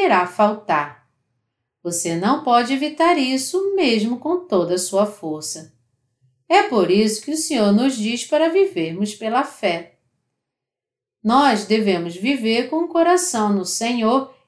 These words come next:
e servir ao Senhor, mesmo que tenhamos muito ou não.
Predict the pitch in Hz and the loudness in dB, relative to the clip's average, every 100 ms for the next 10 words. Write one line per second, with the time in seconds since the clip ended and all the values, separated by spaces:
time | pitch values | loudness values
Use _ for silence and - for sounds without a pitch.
0 | - 392 392 392 359 294 294 302 294 320 | -2 -2 2 4 4 2 2 2 0 -2
1 | 302 233 226 220 - - 202 208 269 302 | 0 2 0 -2 -10 -6 0 2 2 0
2 | 320 330 330 370 294 214 220 302 330 269 | -2 -2 0 2 2 2 2 0 -2 -2
3 | 240 240 262 302 359 359 _ - 330 381 | 0 0 -2 0 -2 -2 _ 0 2 4
4 | 392 196 175 196 | 2 0 -2 -8